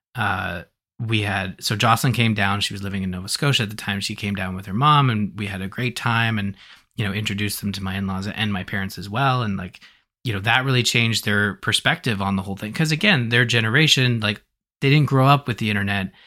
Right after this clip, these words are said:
They use it for work, but they, they kinda keep it at arm's length, right? Uh, and then the second example was a few years later, we were, we were going to, um, uh, Boston, New Hampshire for, uh,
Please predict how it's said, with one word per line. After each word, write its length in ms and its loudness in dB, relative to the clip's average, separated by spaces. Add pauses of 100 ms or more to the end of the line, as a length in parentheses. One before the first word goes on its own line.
(240)
They 80 2
use 260 4
it 100 0
for 180 0
work, 460 2 (300)
but 160 -6
they, 260 -2
they 140 -2
kinda 220 0
keep 240 -4
it 80 -2
at 60 -8
arm's 320 -4
length, 360 -10
right? 300 -8 (500)
Uh, 380 -6 (400)
and 120 -2
then 460 0
the 100 -6
second 280 2
example 420 2
was 160 2
a 60 0
few 160 0
years 240 0
later, 380 4
we 200 2
were, 420 0 (120)
we 100 0
were 140 0
going 340 2
to, 480 -4
um, 480 -8 (300)
uh, 140 -6
Boston, 600 0
New 140 -2
Hampshire 400 -4
for, 360 -8 (480)
uh, 300 -8